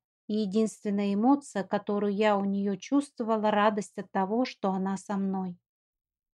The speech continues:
Все-таки ящер — лучшее средство передвижения по бугристым лесным дорогам.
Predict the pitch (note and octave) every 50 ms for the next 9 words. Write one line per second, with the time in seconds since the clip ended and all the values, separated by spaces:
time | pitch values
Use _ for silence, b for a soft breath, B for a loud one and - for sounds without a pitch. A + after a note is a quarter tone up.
0 | _ _ _ _ _ _ - - - - B3+ C4+ C#4+ C#4+ - B3 - - G#3+ G3
1 | F3 G#3 A3+ C4 C4+ C4 - - - A3+ - G#3 F#3+ G#3 B3+ C#4+ C#4 - - A3
2 | G#3 G3 - - - A3 A3 G#3+ - - - G#3+ G#3 - - G#3+ G#3 F#3+ F3+ F3+
3 | G#3 G3 F3+ F#3 A3+ C4 C#4 C4 B3+ A#3+ A#3+ G#3 F#3+ F3 G3+ F3+ F#3+ F#3+ A3+ C4+
4 | B3+ - _ - G#3 G3+ G3 F#3+ F#3+ - - - G#3 G#3 G#3 G3+ G#3 G#3 G#3 G#3
5 | G#3 G3 F#3 F3 F#3+ F3+ F3+